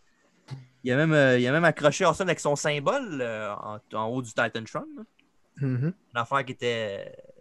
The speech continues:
Speaker 1: disons, euh, même à l'époque, là, tout, ça passerait pas aujourd'hui, c'est sûr, mais dans, même à l'époque, il y avait beaucoup de monde qui avait chialé, là, en disant que c'était comme une croix quand même, même si les autres disaient que c'est un, un, un symbole de Taker, mais c'est quand même une croix pareille, là.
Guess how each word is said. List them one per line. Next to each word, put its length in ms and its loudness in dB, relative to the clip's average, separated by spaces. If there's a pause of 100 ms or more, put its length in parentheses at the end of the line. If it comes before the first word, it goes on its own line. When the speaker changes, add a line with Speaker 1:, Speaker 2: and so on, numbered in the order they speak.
(360)
Speaker 1:
disons, 500 -2
euh, 200 -4 (160)
même 200 -6
à 100 0
l'époque, 400 0
là, 280 -2
tout, 160 -10
ça 200 -8
passerait 260 -2
pas 120 -6
aujourd'hui, 320 -6
c'est 160 -10
sûr, 240 -10
mais 240 -6
dans, 180 -4
même 160 -4
à 60 -2
l'époque, 340 -4
il 40 -4
y 20 -4
avait 100 -6
beaucoup 220 -10
de 40 -10
monde 200 -6
qui 160 -14
avait 120 -6
chialé, 440 -4
là, 80 -14 (1000)
en 100 -12
disant 200 -6
que 100 -12
c'était 180 -14
comme 320 -10
une 180 -10
croix 340 -2
quand 180 -2
même, 160 -4
même 140 -6
si 220 -10
les 280 -6
autres 120 -6
disaient 160 -4
que 60 -12
c'est 80 -6
un, 200 -4
un, 240 -6
un 120 -6
symbole 340 -2
de 40 -4
Taker, 400 -6
mais 80 -10
c'est 100 -14
quand 120 -4
même 140 -8
une 120 -10
croix 240 -4
pareille, 300 -6
là. 80 -16